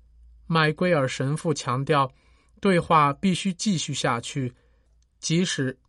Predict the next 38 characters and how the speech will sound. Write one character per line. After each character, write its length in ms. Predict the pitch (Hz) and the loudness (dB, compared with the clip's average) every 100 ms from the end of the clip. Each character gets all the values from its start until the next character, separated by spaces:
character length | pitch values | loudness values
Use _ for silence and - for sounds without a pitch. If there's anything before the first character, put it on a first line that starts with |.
| _ | _
当 260 | 160 160 | 0 2
教 260 | 156 175 156 | 0 2 2
会 360 | - 165 147 143 | 4 4 4 2
怀 200 | - 151 | 0 0
着 140 | 165 | 0
批 220 | 147 - | -2 -4
判 240 | 202 185 156 | -2 0 0
性 320 | - 165 143 - - | -2 -2 -2 -6 -20
或 280 | - - 151 | -4 2 4
先 320 | - 214 202 | 2 0 0
知 160 | 196 226 | 0 -2
性 220 | - 185 | 0 0
的 140 | 147 | 0
态 240 | 127 160 143 | 0 0 0
度 180 | 143 131 | 0 -4
时 340 | - 127 135 - | -4 -4 -6 -8
也 180 | 139 | -6
不 120 | 117 135 | -4 -2
例 220 | 156 131 | -2 0
外。 260 | 131 127 123 - _ _ _ _ _ | 0 -2 -4 -16 _ _ _ _ _
如 180 | 147 165 | 0 2
同 220 | 180 170 | 2 0
在 260 | 175 160 160 | 2 2 0
伟 240 | - 147 131 | 0 0 2
大 160 | 175 | 2
的 120 | 165 139 | 2 2
人 220 | 135 147 | 2 2
类 180 | 165 147 | 2 2
通 260 | - 185 | 0 0
谕 140 | 180 147 | 0 0
中 260 | 170 170 - - - | 0 0 -4 -16 -4
有 220 | 147 131 | 0 2
关 320 | 127 165 165 170 | 2 2 2 -2
科 200 | - 202 | 0 0
技 160 | 185 | 0
巨 220 | 151 202 | -2 -4
头 200 | 160 - | -4 -2
的 240 | 143 160 | 2 0